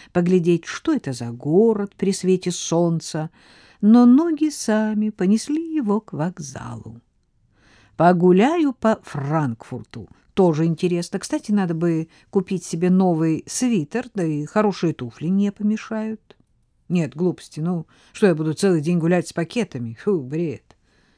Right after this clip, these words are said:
Он и сам не заметил, как очутился на ярмарке. В этом есть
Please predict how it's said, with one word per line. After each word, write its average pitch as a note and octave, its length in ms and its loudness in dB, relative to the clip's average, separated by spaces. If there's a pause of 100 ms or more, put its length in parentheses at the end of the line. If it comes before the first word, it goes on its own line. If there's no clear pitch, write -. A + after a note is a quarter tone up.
(640)
Он C#4+ 220 4
и B3 80 6
сам D3 460 -2
не C#3 120 0
заметил, D3+ 560 -2
как - 240 -10
очутился A3 800 -10 (320)
на B2 140 -8
ярмарке. A#2 720 -16 (960)
В E3 100 -2
этом G#3 640 2 (580)
есть D3+ 640 -4